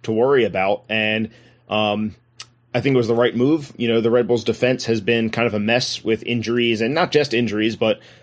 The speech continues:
um, players underperforming. Um, a lot of guys kind of came, have come back down to earth after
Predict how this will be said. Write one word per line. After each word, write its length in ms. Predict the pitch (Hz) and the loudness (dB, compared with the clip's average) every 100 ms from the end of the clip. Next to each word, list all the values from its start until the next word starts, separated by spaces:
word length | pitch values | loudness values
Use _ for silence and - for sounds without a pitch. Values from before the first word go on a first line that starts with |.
| - | -6
um, 380 | 110 107 107 104 _ _ | 0 0 0 -2 _ _
players 320 | 127 123 117 | 2 4 4
underperforming. 760 | 117 123 113 - 123 120 123 117 _ _ _ - | 2 2 0 0 2 2 0 -4 _ _ _ -2
Um, 560 | 110 107 107 107 104 - - | 0 2 2 0 -2 -4 0
a 40 | |
lot 140 | 117 117 | 2 4
of 80 | 107 | 4
guys 280 | 120 113 | 2 2
kind 140 | - 113 | 0 -2
of 80 | - | -2
came, 320 | 123 117 110 | -2 0 -2
have 180 | 113 - | -4 0
come 160 | 123 | 0
back 280 | 113 113 113 | 2 0 0
down 180 | 117 113 | 0 0
to 60 | 104 | 2
earth 340 | 107 120 - - | 2 0 -2 -4
after 520 | 110 - 110 107 | -2 0 2 2